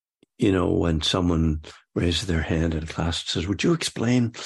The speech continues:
uh, not self or no self?" <laughs>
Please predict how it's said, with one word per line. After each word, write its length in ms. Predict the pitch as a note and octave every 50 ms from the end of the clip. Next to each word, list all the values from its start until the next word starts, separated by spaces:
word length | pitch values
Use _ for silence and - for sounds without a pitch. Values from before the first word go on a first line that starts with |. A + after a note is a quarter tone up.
| - - - - - -
uh, 220 | - G#2+ G#2 F#2+ F#2
not 320 | E2 F#2+ A2+ - - -
self 500 | - - A#2 G#2+ A#2 A#2 G#2+ - - -
or 80 | D2 D#2+
no 220 | F2 G2 G#2+ G#2+
self?" 520 | F#2+ - - G#2+ G#2 G#2 G#2+ - - - - - - - _ _ -
<laughs> 280 | - - - - -